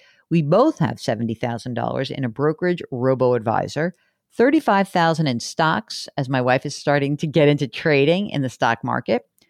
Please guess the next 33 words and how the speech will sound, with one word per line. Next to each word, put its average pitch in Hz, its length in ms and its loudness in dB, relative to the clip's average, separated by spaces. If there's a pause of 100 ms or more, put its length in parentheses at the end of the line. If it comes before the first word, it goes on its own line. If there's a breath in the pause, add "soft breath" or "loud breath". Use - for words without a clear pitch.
(520 soft breath)
And 165 360 2
they 165 60 2
put 185 160 -2
about 170 320 2
five 311 240 2
hundred 302 260 -4
bucks 196 260 -2
a 180 40 0
month 156 260 0
into 151 200 -2
the 135 100 0
robo. 117 320 -2 (100)
They've 147 140 0
got 139 240 0
forty-six 240 1600 -4
thousand, 117 320 0
I - 20 0
couldn't 135 280 -4
read 120 240 -4
that - 140 -6
for - 140 -12
a - 60 -10
second, 113 420 -8 (360)
for 190 140 0
their 151 200 2
five-year-old, 190 640 2
fifteen 226 440 0
thousand 160 380 0
for 131 140 0
a 117 60 0
two-year-old. 170 600 4
They 135 100 4
contribute, 151 640 2